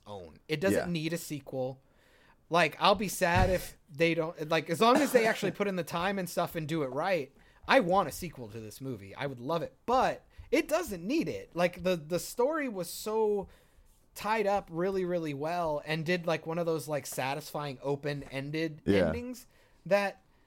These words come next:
Speaker 1: that just felt like more like, and they, and they went off and did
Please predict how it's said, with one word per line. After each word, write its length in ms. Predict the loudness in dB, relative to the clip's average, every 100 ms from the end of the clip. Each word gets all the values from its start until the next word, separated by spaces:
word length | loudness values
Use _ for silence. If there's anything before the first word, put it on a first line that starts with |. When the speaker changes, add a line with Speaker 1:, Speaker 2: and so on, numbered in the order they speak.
| _
Speaker 1:
that 160 | 2 4
just 200 | 2 0
felt 220 | -2 0
like 300 | 2 2 0
more 220 | -2 0 2
like, 240 | 0 -4 -12 2
and 180 | 4 6
they, 280 | 6 6 2
and 340 | -2 0 0 0
they 140 | 0
went 240 | 2 0 2
off 280 | 0 -2
and 180 | -6 -4
did 320 | -2 -2 -4